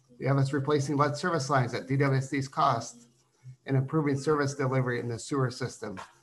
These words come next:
uh, and upgrading the hundred-year-old system, as well as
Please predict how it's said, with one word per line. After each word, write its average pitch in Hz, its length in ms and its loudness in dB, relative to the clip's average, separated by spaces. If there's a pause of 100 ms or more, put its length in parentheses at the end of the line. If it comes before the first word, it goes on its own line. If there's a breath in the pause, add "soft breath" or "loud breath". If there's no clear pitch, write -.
(380 loud breath)
uh, 104 420 -2
and 131 260 -4
upgrading 120 520 -2
the 107 200 -6
hundred-year-old 110 580 -4
system, 110 500 -8
as 117 160 -10
well 135 240 0
as 135 200 -2